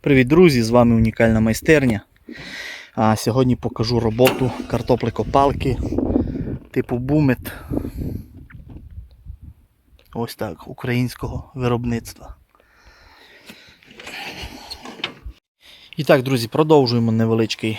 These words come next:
такий огляд на таку ось картоплекопалку, а, типу Бомет, а, українського виробництва. Ось. А, ну, що можна сказати по копальці? В принципі, копалка,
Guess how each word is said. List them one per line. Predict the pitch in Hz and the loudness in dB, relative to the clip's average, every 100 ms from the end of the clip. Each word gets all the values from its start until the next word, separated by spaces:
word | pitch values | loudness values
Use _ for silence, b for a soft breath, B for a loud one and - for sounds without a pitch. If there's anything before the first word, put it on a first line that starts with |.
| - | -8
такий | - - 117 101 - | -12 -8 -8 -8 -4
огляд | 143 180 165 143 - - | 2 4 4 2 0 -4
на | 120 117 110 | -2 0 -2
таку | - - 120 | -10 -10 -8
ось | 110 - - | -8 -8 -10
картоплекопалку, | 120 110 110 113 - 113 120 113 110 113 110 - _ B B B | -10 -8 -8 -8 -8 -2 2 0 -2 -10 -14 -18 _ B B B
а, | - 107 110 | -6 -4 -4
типу | - 127 - 117 | -4 -4 -4 -6
Бомет, | 120 151 202 180 143 - - _ | 2 4 4 2 -2 -10 -20 _
а, | - 107 104 - - 50 50 50 50 - 50 _ _ - B B B B _ _ _ _ _ - | -16 -14 -14 -16 -16 -16 -18 -18 -20 -20 -20 _ _ -20 B B B B _ _ _ _ _ -14
українського | 123 127 131 127 - 120 117 117 - - | -8 -2 -2 -2 -4 -4 -2 -4 -6 -16
виробництва. | 120 123 139 147 131 120 - - - - b b b b b b b _ _ | -10 -4 0 0 0 -4 -6 -14 -18 -20 b b b b b b b _ _
Ось. | 110 101 - - - _ _ _ | -14 -14 -14 -18 -20 _ _ _
А, | 127 117 117 | -6 -4 -4
ну, | 175 | -4
що | - 170 | 0 0
можна | 127 117 | 0 -2
сказати | - 113 113 110 - - | -8 -4 -2 -2 -8 0
по | 117 | 0
копальці? | - - - 143 120 - - | 0 -4 2 2 2 -2 -12
В | - | -16
принципі, | - 151 135 - 120 | -4 -2 -2 -4 -8
копалка, | - - 120 110 - 101 | -6 2 4 2 -4 -16